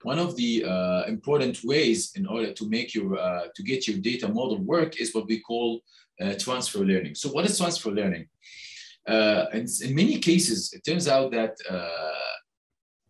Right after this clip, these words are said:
there are so many people who have tried to solve the same problem, uh, like the one that you have solved before. <clears throat> So for example,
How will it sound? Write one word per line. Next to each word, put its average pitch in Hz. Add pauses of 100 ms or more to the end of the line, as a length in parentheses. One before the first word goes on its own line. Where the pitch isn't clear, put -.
there 123
are 131
so 170
many 185
people 127
who 135
have 123
tried 139
to 123
solve 135
the 113
same 160
problem, 143 (560)
uh, 101
like 131
the 120
one 135
that 127
you 117
have 113
solved 110
before. 95 (220)
<clears throat> 190 (1700)
So 156
for 170
example, 120